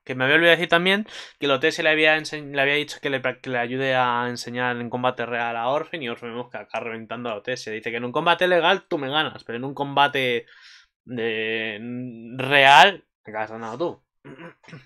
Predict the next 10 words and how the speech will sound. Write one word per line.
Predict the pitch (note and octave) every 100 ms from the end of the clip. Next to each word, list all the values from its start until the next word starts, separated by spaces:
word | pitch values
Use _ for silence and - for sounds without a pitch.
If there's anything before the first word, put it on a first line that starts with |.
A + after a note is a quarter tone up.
| _ _ _ _ _ _ _ _ _ _ _ _
Pero | C#3+ D3+
bueno. | E3+ G2+ - _ - _ _ _ _ _ _ _
Hostia, | - - A2+ G2
o |
sea, | - G#2
bueno, | B2+ C#3+ A2
o |
sea, | A2+ A#2+
a | - C3
ver, | D3+ A#2+ -